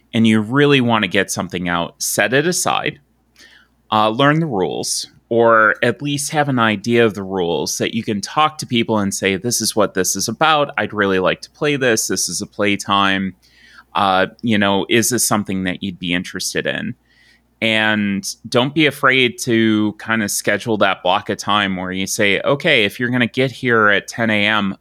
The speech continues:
let's get this out first, or let's get this out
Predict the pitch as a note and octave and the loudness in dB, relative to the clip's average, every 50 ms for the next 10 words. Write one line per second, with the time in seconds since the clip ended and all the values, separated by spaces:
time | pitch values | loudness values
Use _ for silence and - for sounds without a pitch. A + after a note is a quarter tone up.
0 | _ - F#2+ G2 G#2 A2 - - - - - D3+ C#3+ - C3+ A#2+ - - A2+ G#2+ | _ -12 -6 -2 0 0 0 0 -2 -2 -2 -2 0 0 -2 -2 0 0 0 0
1 | F#2+ - - - - G#2 F#2 F2 F2+ - - - - G#2 G2 G2 F#2+ F#2+ F#2+ F#2 | 0 -4 -6 -2 0 2 4 2 2 0 -2 -4 -2 0 0 2 2 2 0 -2
2 | E2+ D#2+ F#2+ G2 G2+ G#2+ A2 A2 - - - - B2 A#2 - - G#2 - - A2+ | -4 -8 -4 0 2 2 2 0 -2 -6 -8 -4 -4 -4 -2 -2 -2 -2 0 0
3 | G#2 G2+ G2+ G2+ G2+ | 2 2 2 0 0